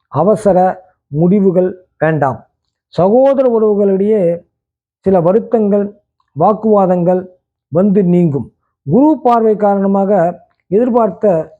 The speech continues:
சுப செய்தி மாத மத்தியில் வரும். வீடு மாற இடம் பார்த்தவர்களுக்கு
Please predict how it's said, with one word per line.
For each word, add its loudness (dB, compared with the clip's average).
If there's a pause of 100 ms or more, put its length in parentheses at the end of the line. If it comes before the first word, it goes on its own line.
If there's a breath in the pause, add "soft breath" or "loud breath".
(100)
சுப 0
செய்தி 0 (440 soft breath)
மாத 0
மத்தியில் 0
வரும். -2 (840)
வீடு 2
மாற 2
இடம் 0
பார்த்தவர்களுக்கு -2